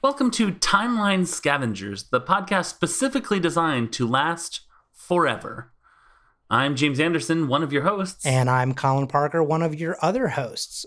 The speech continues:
Speaker 2: On this show, we're going through the M C U in historical order, scene by scene, forever. From the dawn of time to the end of our time.
Speaker 1: <laughs>
Speaker 2: Uh, James, I believe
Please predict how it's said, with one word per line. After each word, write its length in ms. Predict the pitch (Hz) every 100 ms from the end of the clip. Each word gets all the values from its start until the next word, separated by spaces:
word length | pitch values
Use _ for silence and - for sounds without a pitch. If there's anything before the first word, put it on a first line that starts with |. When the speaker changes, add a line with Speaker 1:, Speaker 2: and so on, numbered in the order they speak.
| -
Speaker 2:
On 340 | 139 143 143
this 160 | 139 156
show, 400 | - - 180 208
we're 220 | 208 165
going 320 | 139 156 190
through 140 | 175 190
the 180 | 185 180
M 180 | 180
C 180 | 190 247
U 440 | 240 165 131 135 135 - -
in 80 | 127
historical 520 | 139 - 160 170 190 165
order, 400 | 117 101 113 - _ _
scene 320 | - 151 165
by 160 | 208 254
scene, 540 | - 302 202 143 160 _ _ _ _ _ _ _
forever. 680 | - 127 127 117 101 - - _ _ _ _ _ _ _ _ _ _
From 180 | - 120
the 40 | 113
dawn 300 | 135 123 214
of 100 | 208
time 500 | 226 233 233 233 214 -
to 100 | 160
the 160 | 147 151
end 200 | 196 196
of 80 | 170
our 340 | 175 151 147
time. 460 | - 117 110 110 - - - -
Speaker 1:
<laughs> 0 |
Speaker 2:
Uh, 1080 | 190 190 214 247 269 269 302 156 151 151 151 - 147
James, 520 | 233 339 320 - - -
I 140 | 175 269
believe 640 | 294 240 233 220 190 -